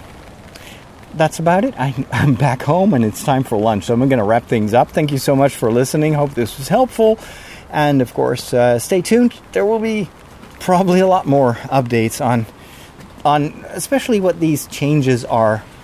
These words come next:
producing in terms of results, and I will try to describe as best as possible the strategies that I apply. Um, and think about your own strategies in life, especially w-, when it comes to,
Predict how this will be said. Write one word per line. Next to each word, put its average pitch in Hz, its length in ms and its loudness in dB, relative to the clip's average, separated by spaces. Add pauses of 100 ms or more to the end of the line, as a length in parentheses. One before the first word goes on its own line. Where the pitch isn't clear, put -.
(400)
producing 131 460 2
in 110 80 0
terms 127 260 -2
of 101 140 -6
results, 110 540 0
and 107 180 -4
I 92 80 -2
will 101 220 -4 (240)
try 139 200 0
to 123 120 -2
describe 123 540 0
as - 100 -10 (300)
best 147 220 -2
as 139 100 -6
possible 127 400 -2
the 104 60 -4
strategies 110 800 -2 (600)
that 113 140 0
I 98 260 2 (320)
apply. 107 580 -2 (840)
Um, 117 460 0
and 135 100 -4
think 254 160 -2
about 226 220 -2
your 202 140 2
own 196 140 -2
strategies 104 640 -6
in 92 100 -6
life, 85 360 -10
especially 151 540 -2
w-, 123 340 -6 (520)
when 120 160 0
it 117 80 -2
comes - 340 -4
to, 113 220 2